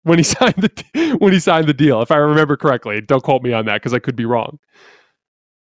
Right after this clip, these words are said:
But what happened with Andrew Wiggins? He got traded to the Warriors, which was the latest example of brilliant asset management. And it's the thing that the Nets have to be thinking with Kyrie, and it's the thing that Philly has to be thinking with James Harden.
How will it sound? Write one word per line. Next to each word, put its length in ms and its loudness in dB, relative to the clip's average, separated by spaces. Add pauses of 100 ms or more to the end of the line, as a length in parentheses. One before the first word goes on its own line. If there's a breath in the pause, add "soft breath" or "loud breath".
(240)
But 260 0
what 180 2
happened 280 0
with 80 2
Andrew 320 2
Wiggins? 520 -8 (460)
He 80 0
got 140 0
traded 340 0
to 100 -2
the 80 0
Warriors, 440 2
which 180 0
was 220 0 (340 soft breath)
the 100 0
latest 360 0
example 420 2
of 160 -4 (160)
brilliant 560 2 (140)
asset 480 -2
management. 560 -4
And 100 -4
it's 200 -6
the 100 -8
thing 260 0
that 220 -2 (260 soft breath)
the 80 -4
Nets 240 -2
have 180 0
to 60 -6
be 100 -6
thinking 320 -2
with 140 -2
Kyrie, 480 0
and 80 -2
it's 100 -10
the 80 -2
thing 200 -2
that 160 -2
Philly 260 2
has 140 2
to 80 -18
be 60 -4
thinking 280 -2
with 120 2
James 260 0
Harden. 340 -2